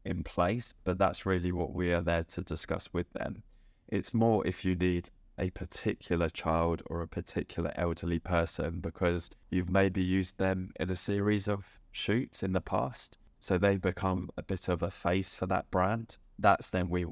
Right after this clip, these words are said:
we would maybe have to discuss with insurers that we need that particular person, they are a lower age,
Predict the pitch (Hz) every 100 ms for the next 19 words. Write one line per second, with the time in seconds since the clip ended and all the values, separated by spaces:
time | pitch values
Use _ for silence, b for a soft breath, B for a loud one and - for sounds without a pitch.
0 | - 87 90 87 82 92 87 90 90 87
1 | - 82 82 - 85 - 80 85 82 -
2 | 85 80 71 85 - - 87 90 90 87
3 | 87 85 - - _ - - - - -
4 | - 87 95 87 82 - 87 82 87 90
5 | 92 92 87 - 90 90 87 85 85 87
6 | 87 90 87 -